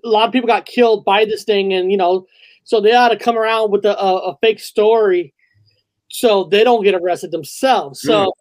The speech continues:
Speaker 1: I mean, I mean, yeah, yeah, it's a sto-, it's a show, but how many things got, had to get covered up on purpose?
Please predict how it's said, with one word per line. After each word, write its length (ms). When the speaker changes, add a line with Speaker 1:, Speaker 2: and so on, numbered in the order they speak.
Speaker 1:
I 100
mean, 260
I 80
mean, 140
yeah, 160
yeah, 240
it's 100
a 140
sto-, 460
it's 140
a 80
show, 540
but 280
how 260
many 580
things 280
got, 200
had 340
to 80
get 180
covered 300
up 80
on 160
purpose? 560